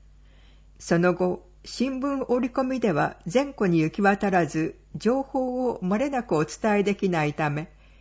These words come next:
費用はかかりますが、全戸配布するようにしました。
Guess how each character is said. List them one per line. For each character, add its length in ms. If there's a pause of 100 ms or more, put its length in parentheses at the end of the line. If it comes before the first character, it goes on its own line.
(180)
費 120
用 220
は 120
か 160
か 120
り 120
ま 140
す 160
が、 220 (160)
全 260
戸 160
配 260
布 160
す 140
る 140
よ 160
う 60
に 120
し 140
ま 140
し 160
た。 160